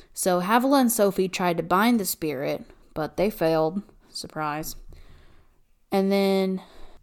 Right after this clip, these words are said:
I guess after the war, they tried to bind it again and were able to trap it inside the wine cabinet. And so while Sophie's talking to Kevin, she began apologizing.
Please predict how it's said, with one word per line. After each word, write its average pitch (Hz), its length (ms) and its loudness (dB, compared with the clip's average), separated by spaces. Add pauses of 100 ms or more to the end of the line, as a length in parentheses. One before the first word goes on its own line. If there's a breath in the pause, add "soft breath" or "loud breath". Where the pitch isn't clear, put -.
(140)
I 180 80 -4
guess 190 260 -2
after 247 300 0
the 247 140 4
war, 202 320 4
they 185 120 2
tried 180 300 -2
to 175 60 -2
bind 175 360 0
it 165 100 -4
again 214 440 2
and 180 140 0
were 175 60 0
able 170 220 -2
to 165 80 -4
trap 170 380 -4
it 175 140 -4
inside 156 480 -6
the - 80 -12
wine 170 340 2
cabinet. - 520 -10 (260)
And 165 160 -4
so 170 140 0
while 180 260 2
Sophie's 254 420 2
talking 233 300 0
to 233 80 2
Kevin, 165 400 -2
she 180 180 -4
began 170 280 -2
apologizing. 160 880 0